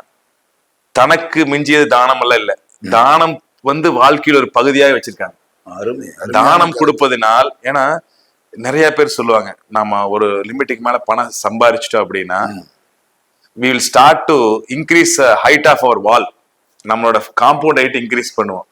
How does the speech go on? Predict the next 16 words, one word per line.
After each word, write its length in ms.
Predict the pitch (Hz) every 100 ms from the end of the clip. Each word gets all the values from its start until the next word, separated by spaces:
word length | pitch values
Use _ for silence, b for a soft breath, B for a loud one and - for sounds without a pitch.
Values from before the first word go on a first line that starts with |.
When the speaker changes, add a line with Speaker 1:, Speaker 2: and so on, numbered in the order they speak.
| 95
Speaker 2:
ம். 140 | 87 76 _ _ -
Speaker 1:
நம்மளோட 300 | 110 117 113 -
காரோட 340 | 117 139 151 120 -
சைஸ் 200 | 127 127
இன்க்ரீஸ் 360 | 113 113 113 -
பண்ணுவோம், 320 | 107 113 - - 107
வீடோட 300 | 147 160 131 -
சைஸை 260 | 110 117 -
பெருசு 300 | 107 113 104
பண்ணுவோம். 300 | 98 95 87 - _ _ _
ஆனா 180 | 120 135 120 123
இங்க 240 | 110 131 135
இருக்கிற 280 | 139 135 113
நிறைய 300 | 104 113 123 113 107
பேர் 200 | 95 101 _
Speaker 2:
ம். 180 | 95